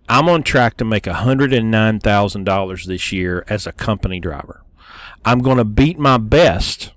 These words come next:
as a B C O by thirty thousand dollars. Thirty thousand. As of today, October eighteenth, twenty nineteen, I have earned a hundred and fifty-five thousand thirty-five dollars before theft, I mean taxes, since I started working for Blue Ribbon.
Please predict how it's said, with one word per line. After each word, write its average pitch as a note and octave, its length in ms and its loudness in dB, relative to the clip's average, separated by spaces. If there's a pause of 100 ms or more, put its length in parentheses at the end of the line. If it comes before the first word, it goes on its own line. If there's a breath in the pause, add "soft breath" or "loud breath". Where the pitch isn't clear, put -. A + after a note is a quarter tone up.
(140)
as A#2 160 2
a A2+ 60 0
B B2+ 200 0
C A#2+ 300 0
O B2 120 4
by F2+ 220 -4
thirty A#2 480 -2
thousand F#2+ 520 0
dollars. - 460 -10 (440)
Thirty D#3 320 0
thousand. B2+ 440 0 (1300 loud breath)
As B2 160 4
of B2 140 0
today, C3+ 340 4
October B2 420 2
eighteenth, A#2 360 0
twenty A2 260 -2
nineteen, A2 500 -2
I G2 140 0
have G2+ 140 -2
earned G2+ 180 0
a G2 60 0
hundred A#2 240 0
and G#2 100 -10
fifty-five G2+ 480 -4
thousand G#2 480 -4
thirty-five F#2+ 480 -4
dollars G2+ 400 -2
before F#2 320 -6
theft, G#2+ 500 -2
I F#2 100 -8
mean F2+ 260 -6
taxes, G2+ 580 -4 (580 loud breath)
since - 280 -2
I G#2+ 80 2
started G#2+ 400 0
working G#2+ 300 0
for G#2+ 120 -4
Blue G2+ 260 -2
Ribbon. F2+ 300 -4